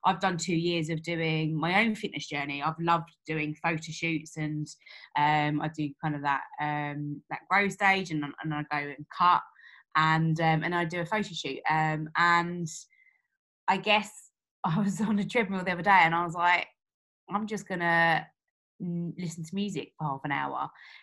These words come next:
Whereas last year, I put so much pressure on myself that, you know, it was, I was getting up at five every day. I was getting to gym for half five. I was then going to do my kind of, um,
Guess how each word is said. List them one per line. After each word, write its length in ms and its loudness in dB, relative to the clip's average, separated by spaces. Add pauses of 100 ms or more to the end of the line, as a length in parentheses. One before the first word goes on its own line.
(140)
Whereas 640 0
last 460 4
year, 320 -4 (120)
I 100 -4 (120)
put 180 -6
so 520 -4
much 360 -2
pressure 280 -8
on 100 -6
myself 520 -4 (280)
that, 320 -2
you 120 -4
know, 100 -2
it 120 -6
was, 160 -8 (340)
I 40 -10
was 80 -6
getting 200 0
up 160 0
at 220 -6
five 240 4
every 140 -2
day. 100 -2
I 140 4
was 80 -2
getting 180 -8
to 100 -10
gym 220 -4
for 80 -8
half 320 0
five. 440 4 (420)
I 40 -4
was 80 -2
then 140 0
going 240 4
to 80 -4
do 160 0
my 240 2
kind 240 2
of, 100 -6 (100)
um, 580 -4